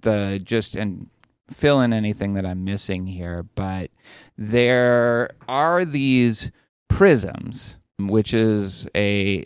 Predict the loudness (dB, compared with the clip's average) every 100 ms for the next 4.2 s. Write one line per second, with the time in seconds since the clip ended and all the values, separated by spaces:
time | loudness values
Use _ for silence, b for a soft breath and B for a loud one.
0 | -2 0 0 2 2 4 4 2 2 -2
1 | -4 2 4 6 4 4 4 2 2 2
2 | 2 2 0 2 2 2 0 0 2 4
3 | 6 4 4 2 4 2 4 6 6 6
4 | 4